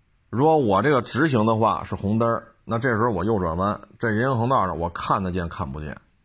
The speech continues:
十三条车道，我在最右边，也就是说我左手边还有十二条车道的这个距离，这上面要有人，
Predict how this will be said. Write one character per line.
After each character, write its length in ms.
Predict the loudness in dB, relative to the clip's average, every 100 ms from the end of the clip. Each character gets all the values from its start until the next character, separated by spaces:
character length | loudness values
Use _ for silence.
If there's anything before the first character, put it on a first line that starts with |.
| _ _ _ _ _ _ _ _ _ _ _ _ _ _ _
十 380 | -10 -6 0 0
三 280 | 2 0 2
条 200 | 2 2
车 220 | 2 0
道， 180 | 0 0 -2
我 120 | -2
在 100 | 0
最 180 | 0 0
右 160 | 0
边， 240 | -2 -6 -10 _
也 140 | -2
就 100 | 0
是 80 | 2
说 140 | 2 2
我 200 | 2 0
左 240 | 0 0
手 140 | 2
边 120 | 0 0
还 80 | -2
有 80 |
十 200 | -4 -2
二 140 | -2 0
条 120 | -4
车 180 | -4 -2
道 160 | 0 -2
的 80 |
这 100 | -4
个 120 | -6 -6
距 180 | -8
离， 180 | -8 -12 -20 _ _ _ _ _ _
这 160 | -2 0
上 220 | 0 0
面 120 | 2
要 140 | 2 0
有 180 | 0
人， 320 | -2 -2 -2